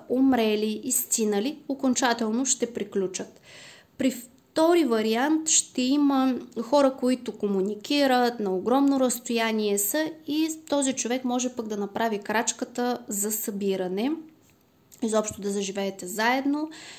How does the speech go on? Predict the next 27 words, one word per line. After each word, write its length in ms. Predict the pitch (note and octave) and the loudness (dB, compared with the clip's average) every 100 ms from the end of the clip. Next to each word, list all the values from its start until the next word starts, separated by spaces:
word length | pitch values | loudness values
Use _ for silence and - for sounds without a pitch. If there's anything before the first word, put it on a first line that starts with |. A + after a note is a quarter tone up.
| - - - | -20 -20 -4
И 160 | D#4 D#4+ | -4 0
при 220 | B3+ A#3 | -2 2
трети, 640 | A#3 A3+ - G#3 G3+ G3+ - | 4 4 0 -2 0 0 -2
а, 260 | G#3 G3 | -4 -4
вариант, 720 | F#3+ G3 G#3 G3+ A3 C4+ C#4 | -4 -2 -2 0 2 2 0
окончателно, 1200 | A#3 - G3+ A3 A3+ A3+ A3 G3+ G#3 B3+ C#4 C#4 - | -4 -4 -2 2 2 2 0 0 0 2 0 -4 -6
може 380 | A3 A3 A#3 G#3 | -2 -2 -2 -4
да 80 | |
става 240 | G3+ G#3+ G3+ | -6 -2 -2
въпрос 580 | G3 G3 A3+ A#3 A#3 - | -4 -4 -2 -2 -2 -4
за 180 | G3 F#3+ | -4 -4
бивши 500 | F#3 A#3 - G3+ - | -2 0 0 0 -4
прекъснати 580 | - - G3+ G3+ G3 | -8 -4 -4 -4 -6
отношения 720 | F#3+ - G3+ - C4 C4 C4 - - - | -8 -6 -4 0 2 2 -2 -6 -14 -10
да 200 | G3+ G3+ | -6 -4
се 380 | - A3 A3+ A#3 - | -2 -2 -4 -8 -16
съберат. 840 | - - F3+ F3+ F3 F3 - - - _ _ _ _ _ - | -14 -12 -10 -8 -10 -10 -18 -20 -20 _ _ _ _ _ -18
Така 140 | - F#3 | -14 -8
че 300 | - A#3 B3 - | -6 -6 -10 -8
много 260 | A3 G#3+ G3 | 0 2 2
неща 360 | G3 G3 A#3 A#3 | 2 -2 -2 -2
могат 280 | G#3 G3+ | 0 0
да 80 | G3+ | -2
се 140 | G#3 - | -6 -6
кажат 340 | F#3+ G3 G#3 - | -6 -6 -8 -10
по 180 | F#3+ G3 - | -8 -8 -8
картите. 580 | - F3+ - - - F#3+ | -10 -10 -10 -14 -12 -16